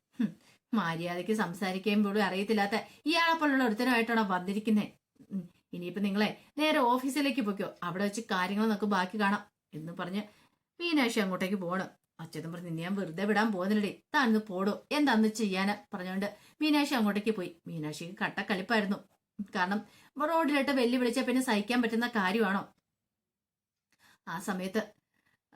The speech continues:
കടയിലെ ബാലൻ ഇങ്ങനെ ഓരോന്നൊക്കെ ആലോചിച്ചുകൊണ്ടിരുന്നു. പിന്നീട് ധർമ്മനും രാമേട്ടനും ആകാശമൊക്കെ അവിടെ നിപ്പുണ്ട്. അപ്പൊ ധർമ്മനോടും രാമേട്ടനോടൊക്കെ ആയിട്ട് പറഞ്ഞു,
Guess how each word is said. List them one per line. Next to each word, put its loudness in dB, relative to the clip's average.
കടയിലെ -4
ബാലൻ -2
ഇങ്ങനെ 0
ഓരോന്നൊക്കെ -2
ആലോചിച്ചുകൊണ്ടിരുന്നു. 0
പിന്നീട് 2
ധർമ്മനും -2
രാമേട്ടനും -2
ആകാശമൊക്കെ -2
അവിടെ 2
നിപ്പുണ്ട്. 2
അപ്പൊ -4
ധർമ്മനോടും 0
രാമേട്ടനോടൊക്കെ -6
ആയിട്ട് -4
പറഞ്ഞു, -8